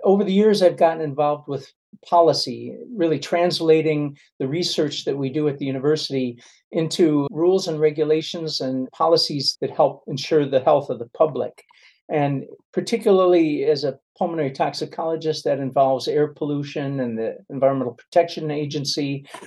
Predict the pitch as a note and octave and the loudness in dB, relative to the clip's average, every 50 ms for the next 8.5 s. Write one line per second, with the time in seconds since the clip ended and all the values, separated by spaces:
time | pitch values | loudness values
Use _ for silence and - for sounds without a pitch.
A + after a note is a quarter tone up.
0 | - - - D#3 D3 D3 C#3 D3 D#3 C#3 C3+ C3+ - - D#3 C#3+ C#3 C3 B2+ B2+ | -8 0 4 6 6 6 6 4 4 4 2 0 2 2 2 4 2 2 0 0
1 | B2 B2 B2 A#2+ A#2 - D3+ D#3 D#3+ D3+ A#2+ - - - _ _ _ _ _ _ | 0 0 -2 -2 -4 -4 0 2 4 4 2 0 -6 -18 _ _ _ _ _ _
2 | _ _ _ _ - F3 E3+ E3+ E3 - - - _ _ _ _ - F#3+ F3+ F3+ | _ _ _ _ 6 8 8 8 6 4 -4 -16 _ _ _ _ -6 -2 0 0
3 | E3+ - - F3 E3+ D#3+ F3 D#3+ D#3 - - - C4+ A3+ G#3 G#3+ F3+ D3 D#3+ D3 | 0 2 4 4 6 6 6 6 4 4 2 4 4 4 4 2 0 2 2 2
4 | - - D#3+ D3+ C#3 D#3 D#3+ D#3 D#3 - D3+ C#3+ D3 C#3+ C#3+ C#3 C#3 C3 - - | 2 0 -2 -2 0 0 -2 -2 -2 -4 -8 -6 -4 -4 -4 -4 -4 -6 -6 -6
5 | - C#3 C3 - - _ _ - - E3+ F3 F3 - - F3 D3+ D3 C#3+ C#3+ - | -4 -4 -4 -6 -8 _ _ 0 4 4 4 4 2 0 0 0 0 0 -2 -4
6 | D#3+ D3 C3+ B2 - - - - D3 C#3 C3+ B2+ C#3 D3+ C#3+ C#3 C3+ C#3 - - | -4 -4 -4 -4 -6 -4 0 2 4 4 4 2 0 0 0 0 -2 -4 -2 0
7 | D#3 D#3 C#3+ - - D3+ C#3 B2 - - B2+ - - - C#3+ C#3+ C#3+ C3 B2 - | 0 0 -2 -4 -6 -6 -6 -6 -4 -6 -8 -6 -6 -4 -2 -2 0 -2 -2 -4
8 | - - C3 A2+ A#2 - C3 B2+ - - | -6 -8 -10 -10 -10 -12 -14 -14 -16 -18